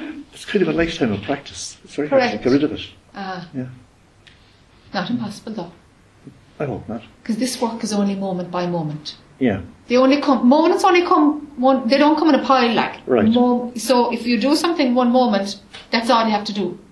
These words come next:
Speaker 1: Right.
Speaker 2: And there's only one thought in any moment. Even though you think you've twenty together, there's actually only one thought in any
Speaker 1: Right.
Speaker 2: moment. Right? I've been trying to say, do a bit less and see what happens.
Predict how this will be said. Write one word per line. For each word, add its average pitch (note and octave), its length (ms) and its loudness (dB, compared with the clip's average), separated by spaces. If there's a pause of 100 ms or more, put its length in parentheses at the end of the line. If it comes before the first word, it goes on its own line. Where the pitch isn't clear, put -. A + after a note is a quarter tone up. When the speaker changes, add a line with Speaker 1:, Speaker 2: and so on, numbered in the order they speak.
(100)
Speaker 1:
Right. A2 280 -4
Speaker 2:
And A#3+ 120 4
there's C4+ 120 6
only C4+ 260 4
one D4+ 240 4
thought A#3 480 2
in G#3 60 0
any G3+ 180 0
moment. E3+ 380 -6
Even A#3 160 2
though A#3+ 80 4
you A#3+ 100 0
think D#4 180 2
you've D4+ 180 -4
twenty D4 200 2
together, A#3+ 400 0
there's A3+ 220 -2
actually C4+ 400 -2
only A#3+ 320 4
one A#3 340 0
thought F#3+ 220 -2
in C3 80 0
any G3+ 140 0
Speaker 1:
Right. F3+ 140 -4
Speaker 2:
moment. E3 280 -10 (1200)
Right? A#3 340 -2 (1500)
I've D4 140 4
been F#4 160 4
trying F#4 260 2
to D4 80 0
say, A#3 420 0 (160)
do F4+ 200 4
a G4 80 0
bit F4+ 180 2
less - 500 -2 (280)
and A3 140 0
see A#3 240 -2
what A3 220 -4
happens. - 580 -4